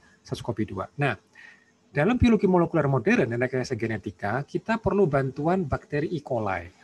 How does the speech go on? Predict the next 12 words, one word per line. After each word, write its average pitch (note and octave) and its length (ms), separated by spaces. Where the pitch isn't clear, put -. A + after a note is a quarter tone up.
bakteri B2 480
yang, G#2+ 240
eh, G2 400
apa - 160
namanya, A2+ 480
sangat C#3+ 320
umum D#3+ 160
digunakan C3 480
ya B2 80
dalam A2 240
rekayasa G#2+ 400
genetik, B2 440